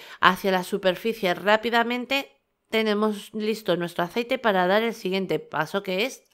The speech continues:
darle forma a nuestro buñuelo. Y yo me ayudo con una cucharadita de estas pequeñas, las de postre, porque no hace falta coger mucha cantidad de masa para preparar este buñuelo,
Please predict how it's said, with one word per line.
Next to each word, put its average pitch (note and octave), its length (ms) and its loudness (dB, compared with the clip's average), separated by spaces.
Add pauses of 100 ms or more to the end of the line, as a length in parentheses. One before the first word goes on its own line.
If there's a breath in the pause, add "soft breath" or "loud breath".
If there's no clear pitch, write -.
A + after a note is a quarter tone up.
(300)
darle F#3 280 4
forma A3 460 4
a F3+ 100 4
nuestro D#3+ 340 -4
buñuelo. D#3 440 0 (320 loud breath)
Y A#3+ 140 0
yo C#4+ 120 8
me D4+ 100 2
ayudo C#4+ 300 2
con A3 180 0
una A#3+ 180 0
cucharadita A#3 720 2
de B3 80 0
estas B3+ 220 -4
pequeñas, F3 480 0
las E3 120 2
de E3 120 2
postre, - 540 0 (380 loud breath)
porque G3+ 260 4
no B3 80 4
hace C#4 220 0
falta C#4 320 0
coger A#3 320 2
mucha A#3+ 260 -2
cantidad G#3+ 480 2
de F#3+ 160 2
masa F3 340 2
para D#3+ 280 4
preparar E3+ 340 2
este F3+ 220 0
buñuelo, D#3+ 440 0